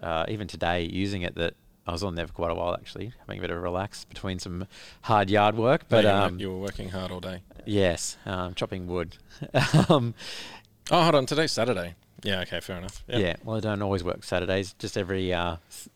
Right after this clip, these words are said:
Speaker 1: every three of a month. Um, so I even noticed myself not looking or glancing at the engagement numbers and just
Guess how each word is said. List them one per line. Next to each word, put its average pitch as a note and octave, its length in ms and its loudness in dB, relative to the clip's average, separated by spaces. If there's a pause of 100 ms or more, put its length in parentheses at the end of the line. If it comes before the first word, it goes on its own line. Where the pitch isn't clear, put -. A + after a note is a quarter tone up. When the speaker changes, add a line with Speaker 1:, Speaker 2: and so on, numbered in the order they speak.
Speaker 1:
every G#2+ 240 2
three G#2 300 2
of F#2 60 4
a F#2+ 60 4
month. G2+ 400 -2 (100)
Um, A#2 520 6 (360)
so A#2+ 440 6 (180)
I B2+ 120 6
even A#2 140 4
noticed G#2 240 2
myself G2 420 0 (460)
not A#2 360 2
looking A#2+ 420 2
or F#2+ 100 0
glancing G#2 640 0
at E2+ 180 -4 (340)
the F2 360 -2
engagement G2 580 -2
numbers F#2 560 0 (100)
and G2+ 140 -2
just - 260 -4